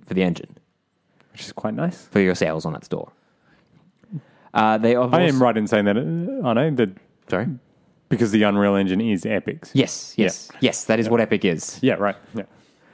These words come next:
Speaker 2: Just wanted to make sure that I didn't
Speaker 1: Yeah.
Speaker 2: have that. <laughs>
Speaker 1: Um, they have also announced that it will, they will every, for the first year, I think they have said, uh, every two weeks they'll be offering a new free game.
Speaker 2: <laughs>
Speaker 1: First one, uh, available from the fourteenth,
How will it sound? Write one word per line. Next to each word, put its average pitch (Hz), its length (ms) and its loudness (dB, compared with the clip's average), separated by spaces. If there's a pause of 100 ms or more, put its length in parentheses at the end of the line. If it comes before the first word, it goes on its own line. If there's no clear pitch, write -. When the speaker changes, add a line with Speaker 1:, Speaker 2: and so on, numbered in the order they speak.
(280)
Speaker 2:
Just 202 140 4
wanted 202 140 4
to 175 60 4
make 151 160 4
sure 139 160 4
that 113 140 4
I 104 60 4
didn't 107 160 4
Speaker 1:
Yeah. - 20 4
Speaker 2:
have 110 100 2 (180)
that. - 280 -2
<laughs> - 40 -20 (640)
Speaker 1:
Um, 117 640 2
they 113 220 0
have 123 160 2
also 120 760 2
announced 107 340 2
that 104 100 2
it 98 60 4
will, 98 160 2
they 101 180 2
will 104 100 2
every, 110 540 0
for - 100 -4
the 104 80 -2
first - 520 -2 (120)
year, 104 540 0
I 95 140 -4
think 98 180 -4
they 92 80 -2
have 98 140 -4
said, 90 340 -2 (520)
uh, 90 580 2
every 98 240 0
two 101 160 0
weeks 98 160 0
they'll 101 100 2
be 98 140 2
offering 95 300 2
a 95 100 0
new 95 160 2
free 95 240 0
game. 117 320 0 (800)
Speaker 2:
<laughs> - 100 -12 (300)
Speaker 1:
First 101 320 0
one, 95 320 2
uh, 90 420 0
available 92 320 2
from 90 220 0
the 87 80 0
fourteenth, 98 580 -2